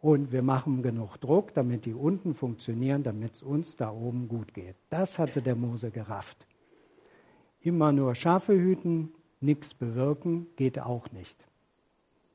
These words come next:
Wir sind auf der Welt, um auch nicht nur unseren Schafskäse und die Milch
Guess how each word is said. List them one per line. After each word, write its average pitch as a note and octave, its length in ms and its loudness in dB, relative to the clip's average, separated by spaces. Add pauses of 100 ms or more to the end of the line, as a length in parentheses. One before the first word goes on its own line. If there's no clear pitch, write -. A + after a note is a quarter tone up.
(200)
Wir C#3 120 2
sind D#3 260 4
auf A#2+ 180 -2
der A2+ 240 -4
Welt, D3+ 420 6 (160)
um F3 640 4 (760)
auch C#3 240 0
nicht E3 340 6
nur D#3+ 300 6
unseren C3+ 340 2
Schafskäse C3+ 680 4
und B2 140 0
die B2+ 80 0
Milch D#3 360 4